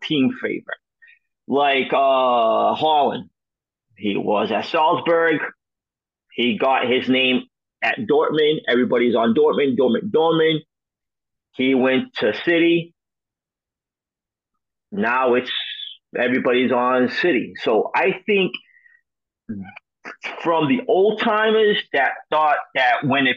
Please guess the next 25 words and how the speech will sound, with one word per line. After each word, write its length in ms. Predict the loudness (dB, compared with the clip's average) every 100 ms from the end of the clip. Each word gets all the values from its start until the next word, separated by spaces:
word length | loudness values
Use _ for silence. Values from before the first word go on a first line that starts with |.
| -2
player 320 | -2 0 2
left 320 | 2 2 2 0
the 80 | -8
club, 360 | -2 2 2 0 -6 _ -8
it's 260 | -2 -2 0
done. 400 | 0 2 2 -2 _ _ _ _ _
Now 400 | -2 0 2 2
into 180 | 2 2
the 160 | 2 0
hobby, 640 | 2 2 2 2 0 -2 -4
I 180 | -4 -2
think 220 | -2 -2 -2
it's 200 | -6 -4 -2
more 260 | 0 0 0
of 140 | -2
the 100 | -2 -4
following 440 | 0 2 2 2 0
of 240 | -2 -2 -2
the 120 | -6 _ _ -8
player 500 | -2 2 2 0 -4 -4
in 180 | -2 -2
his 180 | -4 -6
stats, 320 | -6 -2 -2 -4 -10 -12 -12 _ -6
not 460 | 0 2 2 0 0
actual 380 | -2 -2 -4